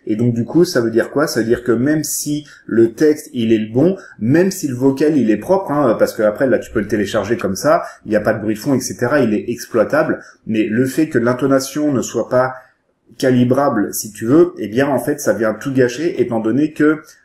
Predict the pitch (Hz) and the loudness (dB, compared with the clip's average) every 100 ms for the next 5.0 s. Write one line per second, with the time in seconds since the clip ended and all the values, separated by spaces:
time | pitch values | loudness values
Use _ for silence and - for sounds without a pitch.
0 | - 110 120 123 120 117 160 123 107 107 | -4 -2 0 2 0 0 -2 0 2 0
1 | 110 151 123 131 127 123 131 139 170 127 | 4 2 4 0 -2 -2 0 2 0 0
2 | 117 - 131 - 135 127 123 135 113 - | -2 0 -2 -2 0 0 0 0 -2 -6
3 | 107 107 - 160 180 117 - - 113 113 | -4 -4 0 0 0 -4 -8 -8 -10 -8
4 | 107 110 107 120 123 - 117 127 175 | -2 -2 -2 -8 -8 -6 0 2 0